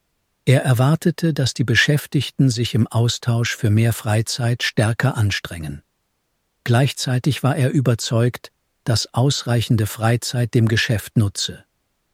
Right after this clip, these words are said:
Wer mehr freie Zeit habe, könne auch mehr Waren kaufen und verwenden.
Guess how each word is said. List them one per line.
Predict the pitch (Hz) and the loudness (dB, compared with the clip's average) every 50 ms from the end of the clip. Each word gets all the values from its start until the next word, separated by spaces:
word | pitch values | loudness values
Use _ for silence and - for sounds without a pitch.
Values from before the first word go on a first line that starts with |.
| _ _ _ _ _ _ _ - | _ _ _ _ _ _ _ 0
Wer | - 120 117 110 | 2 4 4 6
mehr | 113 123 127 135 127 | 4 4 4 2 0
freie | - - 127 123 120 117 110 | 0 -2 0 0 2 2 0
Zeit | - - - 127 123 131 127 - - | -2 -2 -2 0 0 0 0 0 -2
habe, | 110 110 107 104 117 113 117 110 _ _ _ _ _ _ _ _ | 0 0 0 0 0 -2 -2 -4 _ _ _ _ _ _ _ _
könne | - - 127 123 123 127 - | 0 2 4 4 4 2 0
auch | 117 104 - | -2 -2 0
mehr | - 117 113 107 | 2 2 2 2
Waren | 113 113 117 120 120 110 110 104 101 - | 2 2 2 2 0 0 0 -2 -2 -2
kaufen | - 117 107 107 107 - - 120 117 123 | -2 0 0 0 -2 -4 -2 -2 -2 -2
und | 110 101 - | -2 -4 -4
verwenden. | - 131 113 120 117 117 120 113 - - 92 92 | -4 -2 0 0 2 2 0 0 -2 -6 -8 -8